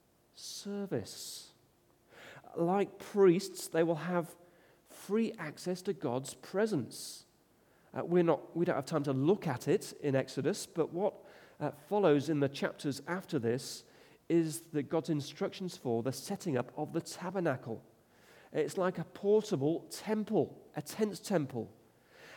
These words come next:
And this is the place where God's presence resides amongst his people. An incredible privilege for his people. And this is where God's people meet with him. And like priests,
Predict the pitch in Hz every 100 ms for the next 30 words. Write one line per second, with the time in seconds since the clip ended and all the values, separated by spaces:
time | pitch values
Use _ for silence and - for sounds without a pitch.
0 | - 170 190 214 202 - 220 202 135 123
1 | - 151 147 147 - - 151 180 147 190
2 | 165 175 123 135 - 165 170 180 - 185
3 | 175 185 190 190 143 98 - - _ _
4 | _ 214 240 - - 208 202 190 185 -
5 | 196 165 127 - - 160 151 - 135 -
6 | 131 - _ _ _ _ - - - -
7 | - 139 147 185 185 160 123 117 117 -
8 | - _ _ _ - 143 135 - - 170
9 | 160 147 135 147 - - 139 147 - 143
10 | 139 104 90 - _ _ _ _ _ _
11 | _ _ _ _ _ _ _ _ _ -
12 | - - - - - 117 127 139 147 147
13 | - 127 110 - - - - -